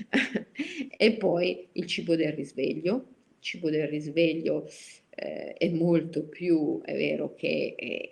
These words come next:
una teoria sull'alimentazione. Oggi ce n'è un'infinità di teorie sull'alimentazione,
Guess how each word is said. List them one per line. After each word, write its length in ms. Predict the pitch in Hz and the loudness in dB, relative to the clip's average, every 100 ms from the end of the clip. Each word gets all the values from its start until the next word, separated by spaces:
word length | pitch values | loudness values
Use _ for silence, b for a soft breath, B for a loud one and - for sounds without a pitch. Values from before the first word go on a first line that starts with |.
| - | -4
una 460 | 180 165 151 156 - _ _ _ _ _ _ | -2 -2 -2 -6 -14 _ _ _ _ _ _
teoria 680 | - 185 180 175 170 170 156 | 10 10 12 8 8 6 4
sull'alimentazione. 1300 | - 165 151 143 147 151 147 - 131 - 170 147 - - | 2 0 2 2 2 0 -2 -4 -6 0 0 0 -4 -4
Oggi 240 | 160 156 | -4 -4
ce 160 | - - | -6 -6
n'è 40 | |
un'infinità 720 | 131 151 - 156 147 135 - | -6 -8 -8 -6 -6 -6 -8
di 140 | - - | -10 -10
teorie 340 | - - - | -12 -10 -10
sull'alimentazione, 1200 | - - - - - 62 - - - - - - | -14 -18 -18 -18 -20 -20 -20 -20 -14 -12 -12 -16